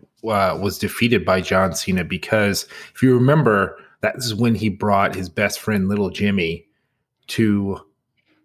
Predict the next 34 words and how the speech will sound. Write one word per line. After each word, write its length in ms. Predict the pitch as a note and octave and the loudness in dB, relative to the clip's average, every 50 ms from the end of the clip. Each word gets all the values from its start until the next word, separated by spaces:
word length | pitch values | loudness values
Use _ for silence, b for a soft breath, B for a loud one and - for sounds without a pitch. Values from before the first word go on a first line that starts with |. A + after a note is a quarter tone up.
| _ _ - | _ _ 0
to 120 | - B2+ | 2 2
the 100 | A#2 A2+ | 2 2
dance. 480 | F#2+ G2 G2+ G#2 G#2+ G2 F2 D#2+ - - | 0 0 2 2 2 0 0 -2 -6 -8
And 240 | F2+ F2 F2 D#2 - - | -8 -8 -8 -10 -10 -8
Little 280 | A2+ A2+ A#2 A2+ A#2 G#2 | -6 -4 -2 -2 -2 -2
Jimmy 260 | F#2+ A2 A2+ A#2+ A#2 | 0 0 0 0 2
there, 520 | G#2 G#2 G#2 G2+ G2+ G2 G2 F#2 - - - _ | 2 2 2 2 2 2 0 -2 -4 -8 -14 _
you 180 | - G#2+ G#2+ G2+ | -4 -2 -2 -2
know, 300 | G2 G2 F#2+ F#2+ F2 D#2 | 0 -2 -2 -2 -4 -6
he 160 | E2+ G2 A2 | -6 -4 -2
was 200 | A2+ A2 G#2 - - - - - | -2 -2 -2 -6 -10 -14 -12 -4
trying 240 | - A2+ A2 A2 A2+ | -2 0 2 2 2
to 60 | A2+ | 2
interfere, 480 | A2+ A2+ G#2+ - - A2 A2+ A#2 A#2 | 2 0 0 0 0 0 2 2 2
doing 220 | A2 G#2+ A2 A2 A2 | 2 2 2 2 4
all 140 | G#2+ G#2+ G#2+ | 4 4 2
he 80 | G#2+ | 2
could. 360 | G#2 - - G#2 A2+ A2+ A2 | 0 0 0 2 2 2 2
And, 240 | G2+ F2+ F2 F2+ - - B B B B B B B B B B B B B B B B _ | 2 0 0 -2 -4 -8 B B B B B B B B B B B B B B B B _
you 120 | - G#2 G#2 | -2 0 0
know, 100 | F#2 F2 | 0 0
first 360 | - - G#2 G2+ G2+ - A2+ | -2 -2 0 0 0 0 -2
appearance 320 | G#2 - A2 A2+ A#2 G#2+ | -2 0 0 0 0 0
of 80 | A2 A2+ | 0 0
Little 180 | A#2 A#2 A#2 | 0 0 0
Jimmy, 340 | G2 - A2+ A2+ A#2 A#2+ A2+ | 0 0 0 2 2 2 2
and 200 | G#2 F#2+ F2 E2+ | 2 0 -2 -4
R-Truth 500 | - - G2+ G#2+ G#2 - - A#2+ A2+ A2+ | -4 -4 -4 -4 -4 -2 -2 -2 -2 -2
just 220 | - A2 - - - | -4 -6 -6 -4 -2
couldn't 180 | A#2 G2+ G#2 | -2 0 0
get 120 | G2+ G#2+ G#2 | 0 -2 -2
it 100 | G2+ - | -2 -2
done. 280 | A2+ G#2+ G#2 G2 F#2+ | 0 0 0 0 0
So, 360 | F2+ - - F#2+ F#2+ F#2 F#2 | -2 -2 -2 -2 0 0 -2